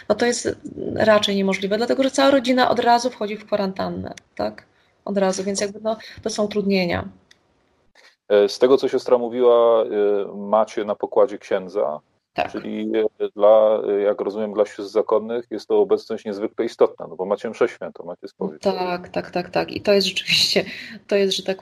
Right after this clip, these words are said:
Speaker 1: no, przygotowane przez Pana Boga, pewnie lokalnego księdza biskupa,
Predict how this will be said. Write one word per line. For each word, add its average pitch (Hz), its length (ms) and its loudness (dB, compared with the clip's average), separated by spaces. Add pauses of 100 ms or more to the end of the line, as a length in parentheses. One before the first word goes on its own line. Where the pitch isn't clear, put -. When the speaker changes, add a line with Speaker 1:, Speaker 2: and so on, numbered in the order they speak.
Speaker 1:
no, 180 260 -2
przygotowane 180 960 -2
przez - 280 -4
Pana 202 240 4
Boga, 185 320 2
pewnie 175 400 -2
lokalnego 180 560 0
księdza 175 300 -2
biskupa, 185 520 -2